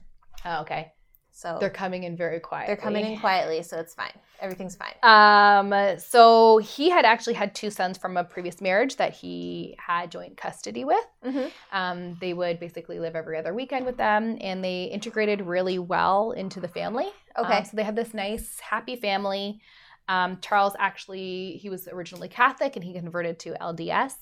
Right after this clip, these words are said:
Speaker 2: Mm-hmm.
Speaker 1: and he quit drinking.
Speaker 2: Okay.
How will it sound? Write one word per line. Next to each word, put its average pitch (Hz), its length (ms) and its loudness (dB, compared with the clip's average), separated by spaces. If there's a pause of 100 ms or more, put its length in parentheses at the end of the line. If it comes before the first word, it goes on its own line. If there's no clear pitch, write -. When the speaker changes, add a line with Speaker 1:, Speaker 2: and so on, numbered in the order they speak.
(140)
Speaker 2:
Mm-hmm. 233 140 -6
Speaker 1:
and 170 160 -6
he 175 220 -18
quit - 400 -14 (120)
drinking. - 520 -12 (580)
Speaker 2:
Okay. 208 320 -4